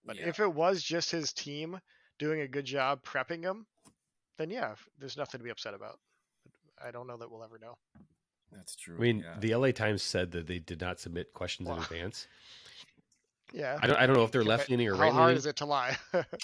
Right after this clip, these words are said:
Speaker 3: That's
Speaker 1: don't
Speaker 3: fine.
Speaker 1: either.
Speaker 3: I, I would, I would love it if it was a hundred percent free for all, honestly. Um, but if it's, I mean,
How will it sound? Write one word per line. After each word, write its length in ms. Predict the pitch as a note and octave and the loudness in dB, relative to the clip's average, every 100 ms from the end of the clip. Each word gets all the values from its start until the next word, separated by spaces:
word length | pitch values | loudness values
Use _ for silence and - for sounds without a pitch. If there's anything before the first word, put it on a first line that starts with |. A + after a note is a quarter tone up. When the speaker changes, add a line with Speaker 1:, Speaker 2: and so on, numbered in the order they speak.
| - - - _ - | -12 -16 -20 _ 2
Speaker 3:
That's 200 | F3+ E3 | 8 8
Speaker 1:
don't 100 | D#3 | 8
Speaker 3:
fine. 60 | A2 | 0
Speaker 1:
either. 120 | G#2+ - - _ _ _ - | -6 -12 -20 _ _ _ -4
Speaker 3:
I, 160 | G#2 A2 - | 2 4 6
I 40 | B2+ | 6
would, 220 | D3 A2+ - | 6 2 2
I 80 | |
would 320 | A#2 C3+ G#2 - _ _ _ _ _ _ _ - | 6 6 6 -2 _ _ _ _ _ _ _ -12
love 320 | G#2+ G2+ G#2+ | -4 0 2
it 140 | C3+ B2 | 2 0
if 160 | G#2 G#2+ | -4 0
it 80 | G2+ | 2
was 400 | G2 F2+ - - | 2 0 -4 -6
a 40 | G2+ | -6
hundred 220 | - B2 | -6 -6
percent 300 | G#2 A2 F2+ | -4 -4 -4
free 140 | G2 | -6
for 200 | F#2 B2 | -4 -2
all, 260 | C3+ D#3+ - - - - _ | -2 -2 -10 -20 -20 -20 _
honestly. 380 | F2+ G2+ C#3+ D3 - - - _ _ _ - _ _ _ - | -6 -4 -2 -4 -6 -20 -20 _ _ _ -20 _ _ _ -6
Um, 360 | A#2 G2+ F2+ D#2 - | 2 2 2 -4 -4
but 100 | A#2+ | -2
if 80 | G#2+ | 0
it's, 260 | G#2+ - - - _ _ _ _ - | 0 -2 -8 -12 _ _ _ _ -12
I 60 | |
mean, 320 | F#2+ G#2 F2 | -6 -4 -6